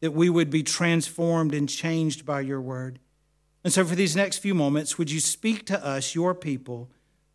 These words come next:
through your word, we humbly ask in Jesus' name. Amen. Amen. So the Apostle Paul,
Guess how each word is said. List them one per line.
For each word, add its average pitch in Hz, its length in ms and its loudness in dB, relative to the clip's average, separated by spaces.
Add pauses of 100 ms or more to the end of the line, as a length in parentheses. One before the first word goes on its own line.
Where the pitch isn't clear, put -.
through 175 160 6
your 175 200 4
word, 131 340 0
we 135 160 -2
humbly 156 400 0
ask 120 360 -8
in 123 140 -4
Jesus' 147 540 -8
name. 104 360 -12 (840)
Amen. 104 300 -16 (800)
Amen. 123 340 -6 (1600)
So 160 100 -10
the 165 100 4
Apostle 185 440 4
Paul, 151 540 4